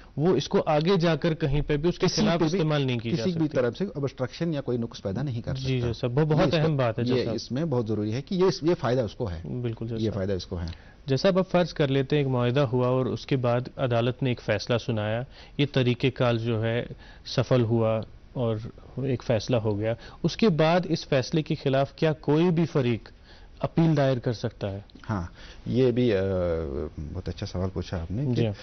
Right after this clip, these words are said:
Speaker 2: चूँकि, अ, ये, इसकी बुनियाद जो है, स्टार्ट ही एक म्यूचुअल तरीके से है।
Speaker 1: बिल्कुल।
Speaker 2: एक्नॉलेजमेंट है दोनों की तरफ से, वो पार्टिसिपेट इस प्रोसेस में कर रहे हैं।
Speaker 1: जी हाँ।
Speaker 2: तो इन, अगर, मतलब, अगर हम ज़ाब्ते दीवानी की बात करेंगे,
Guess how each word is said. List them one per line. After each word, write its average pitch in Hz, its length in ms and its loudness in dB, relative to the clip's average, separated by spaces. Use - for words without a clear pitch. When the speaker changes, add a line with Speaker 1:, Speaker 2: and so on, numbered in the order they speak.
Speaker 2:
चूँकि, 175 360 2
अ, 131 240 2
ये, 107 320 2
इसकी 139 300 -2
बुनियाद 101 520 0
जो 123 140 0
है, 113 160 0
स्टार्ट 110 500 -2
ही 123 200 0
एक 107 60 -4
म्यूचुअल 117 420 2
तरीके 92 380 0
से 87 120 -6
है। 78 260 -6
Speaker 1:
बिल्कुल। 120 420 2
Speaker 2:
एक्नॉलेजमेंट 98 680 -2
है 120 80 -2
दोनों 110 240 0
की 107 100 -4
तरफ 101 260 -4
से, 160 240 -8
वो 101 60 -4
पार्टिसिपेट 107 560 -2
इस - 80 -10
प्रोसेस 104 360 -2
में 107 200 -2
कर 104 140 0
रहे 95 240 0
हैं। 110 220 -4
Speaker 1:
जी 117 160 2
हाँ। 104 100 -2
Speaker 2:
तो 135 340 0
इन, 196 180 6
अगर, 131 340 2
मतलब, 127 140 0
अगर 123 140 4
हम 113 140 0
ज़ाब्ते 101 340 2
दीवानी 120 400 2
की 110 100 0
बात 90 200 0
करेंगे, 87 440 -2